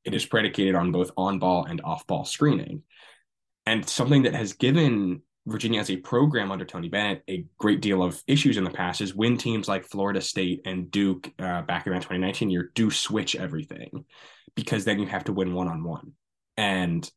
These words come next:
what we're seeing with this team is that they're able to exploit mismatches and then draw fouls.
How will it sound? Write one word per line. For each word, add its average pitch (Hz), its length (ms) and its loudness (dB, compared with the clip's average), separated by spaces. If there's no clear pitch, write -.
what - 160 2
we're 110 120 2
seeing 127 260 4
with 107 100 0
this 175 160 2
team 135 180 6
is 117 80 2
that 113 100 2
they're 113 120 4
able 110 220 2
to 110 140 -4
exploit 107 640 -2
mismatches 85 800 -4
and 104 160 0
then 95 100 0
draw 87 220 0
fouls. - 760 -4